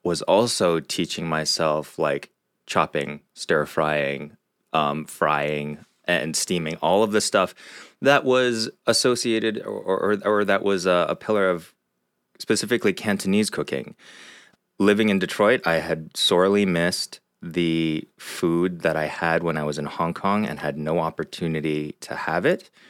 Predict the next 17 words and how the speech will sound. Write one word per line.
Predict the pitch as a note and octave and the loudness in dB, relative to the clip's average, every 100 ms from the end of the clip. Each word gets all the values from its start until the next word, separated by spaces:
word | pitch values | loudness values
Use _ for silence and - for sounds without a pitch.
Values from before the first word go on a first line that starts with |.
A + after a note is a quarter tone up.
| - _ _ _ _ F#2+ | -20 _ _ _ _ -2
And | F#2 | -2
so | F#2 - F#2+ F2+ F2 F2 F2+ | 0 2 4 6 4 2 -2
I, | - E2+ F2 - - | 0 2 2 -2 0
I | F2+ E2+ G2 - - | 0 0 -12 -20 -12
worked | A2 G#2 G#2+ A#2+ | 0 2 2 2
on | A#2+ | 2
recreating | A#2+ A#2+ B2+ B2 C3 | 0 0 0 0 0
those | B2+ B2+ | 0 0
dishes, | A#2+ D#3+ - - - - - | 0 0 -2 -2 -6 -8 -6
Cantonese | - C3+ C3 C3 B2 | 0 0 0 -2 0
home | - A#2 G#2+ | 0 0 2
cooking, | A2+ G#2+ F2 D2+ D2+ - - - _ _ _ _ | 0 0 -2 -4 -6 -12 -20 -20 _ _ _ _
while | F2+ F2+ F#2 | -2 0 0
I | F2 | -2
was | - - _ | -6 -10 _
studying | - - F#2+ G#2 | -14 -8 -6 -6
law. | A#2+ A#2+ | -6 -6